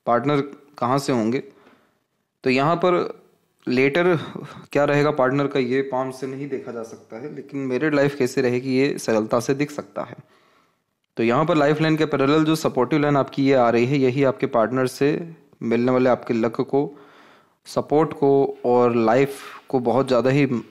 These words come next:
अच्छा करते हुए दिखाई दे रही है। एक ये कॉम्बिनेशन हो गया और मून से आने वाली एक लक लाइन हो गई। ये दोनों कॉम्बिनेशन ऐसे होते हैं जो कन्फर्मेशन देते हैं कि मैरिड लाइफ आपकी बहुत अच्छी रहेगी या सक्सेस आफ्टर मैरिज ही रहेगा, क्योंकि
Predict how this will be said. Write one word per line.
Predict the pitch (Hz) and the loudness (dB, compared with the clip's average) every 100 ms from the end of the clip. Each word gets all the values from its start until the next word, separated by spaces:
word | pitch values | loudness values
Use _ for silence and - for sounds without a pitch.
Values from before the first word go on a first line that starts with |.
| - | -4
अच्छा | 135 - 180 | -2 -2 -2
करते | 147 127 139 | 0 0 0
हुए | |
दिखाई | 120 104 113 | 0 0 0
दे | 107 - | -2 -4
रही | - | -8
है। | - - - _ _ _ _ _ | -10 -14 -20 _ _ _ _ _
एक | 127 131 | -4 -2
ये | 165 | -2
कॉम्बिनेशन | 165 160 156 156 147 156 | 2 2 2 0 -2 0
हो | 151 | 0
गया | 143 | 0
और | 165 | 0
मून | 139 139 151 | 0 0 0
से | 147 | -2
आने | 143 139 | 0 0
वाली | 139 143 | 0 0
एक | 143 | -2
लक | 127 117 | -6 -6
लाइन | 127 113 | -4 -4
हो | 104 | -4
गई। | 117 | -4
ये | 127 | -2
दोनों | 147 147 160 | 0 0 -2
कॉम्बिनेशन | 151 139 143 143 147 139 | -2 -2 0 -2 0 -2
ऐसे | 123 147 | -2 -2
होते | 127 117 | -4 -6
हैं | 123 160 - - - _ _ 131 | -8 -8 -16 -20 -20 _ _ -2
जो | 131 | 0
कन्फर्मेशन | 135 135 170 165 160 151 156 | 0 2 2 4 4 2 2
देते | 143 147 | 2 2
हैं | 156 | 2
कि | 156 | 2
मैरिड | 127 131 | 4 2
लाइफ | 139 143 139 | 2 2 0
आपकी | 123 147 | -2 -2
बहुत | 123 127 | -2 -2
अच्छी | 123 - | -2 -2
रहेगी | 135 127 127 - - _ _ _ _ - | -2 0 -2 -6 -14 _ _ _ _ -4
या | 120 | -2
सक्सेस | 113 117 151 | 0 -2 0
आफ्टर | 147 143 147 | 2 2 2
मैरिज | 135 139 139 | 2 2 2
ही | 143 | 2
रहेगा, | 117 110 | 2 0
क्योंकि | 117 123 - 156 143 - | 0 -2 -2 -2 -2 -4